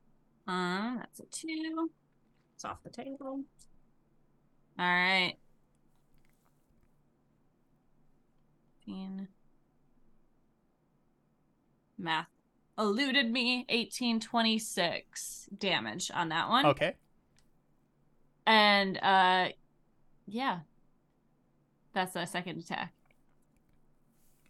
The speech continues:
Speaker 1: And then I will use my bonus action to manifest Grayskull.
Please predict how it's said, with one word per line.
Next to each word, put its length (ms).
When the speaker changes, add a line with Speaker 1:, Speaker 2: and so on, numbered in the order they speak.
Speaker 1:
And 180
then 340
I 160
will 120
use 400
my 460
bonus 340
action 800
to 140
manifest 1080
Grayskull. 800